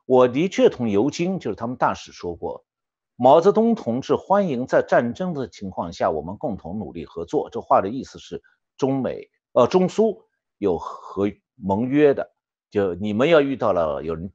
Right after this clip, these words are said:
攻击你们，我们就来保护你们，这叫努力共同合作。他说，赫鲁晓夫说，在一九五四年我们访问期间，还有您一九五七年在莫斯科期间，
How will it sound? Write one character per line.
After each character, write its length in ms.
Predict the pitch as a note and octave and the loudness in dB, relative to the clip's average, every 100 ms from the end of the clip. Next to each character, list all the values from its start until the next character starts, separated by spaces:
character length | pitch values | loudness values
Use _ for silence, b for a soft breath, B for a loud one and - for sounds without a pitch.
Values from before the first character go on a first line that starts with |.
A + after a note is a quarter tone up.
| - | -8
攻 180 | D3 | -6
击 140 | D#3 C3 | -4 -6
你 140 | F2 | -8
们， 160 | A#1 G#1+ - | -12 -16 -8
我 120 | F2 | -6
们 120 | F2 | -6
就 100 | F#2+ | -8
来 80 | F2 | -6
保 220 | - - | -6 -6
护 80 | - | -6
你 80 | D#3+ | -8
们， 80 | - _ _ _ _ _ _ _ _ _ _ _ | -10 _ _ _ _ _ _ _ _ _ _ _
这 120 | G#2+ | -2
叫 140 | F#2+ | 0
努 180 | D#2+ E2 | 0 -4
力 100 | F2+ | -8
共 180 | F2+ G#2 | -8 -10
同 140 | E2+ | -10
合 160 | D#2+ F2 | -12 -10
作。 240 | A2+ - _ _ _ _ _ _ _ | -10 -12 _ _ _ _ _ _ _
他 120 | B2+ | -6
说， 360 | B2+ D3 C3 b b _ _ _ | 0 2 2 b b _ _ _
赫 120 | - | -6
鲁 60 | C3+ | -2
晓 160 | A2+ | -2
夫 100 | E2 | -2
说， 260 | A2+ A#2+ A#2 | -2 0 2
在 140 | C#3 | 2
一 100 | F#3 | 0
九 140 | G#3 B3 | 2 0
五 160 | C3 | 0
四 220 | A#2 - D#3+ | -4 -2 -2
年 180 | C3 | 2
我 100 | C#3 G#2+ | 2 2
们 100 | E3+ | 0
访 260 | - F2+ | -2 -2
问 180 | C#3+ G#2+ | -2 -4
期 180 | - D3+ | -6 -10
间， 300 | C3 D#3 D3+ | -4 -4 -2
还 120 | C#3 | 0
有 120 | C3 | 0
您 180 | G#2+ C#3+ | 0 -2
一 80 | G3+ | -4
九 140 | F#3 | -2
五 160 | D3 F#2 | -4 -6
七 200 | - G3+ | -10 -8
年 200 | D3+ A2+ | -6 -2
在 120 | D#3 | -2
莫 180 | C#3+ C#3+ | 0 -2
斯 100 | - | -4
科 220 | - G#3 | 2 2
期 160 | - G#2 | 2 -6
间， 320 | F#2+ F#2 F#2 | -8 -8 -8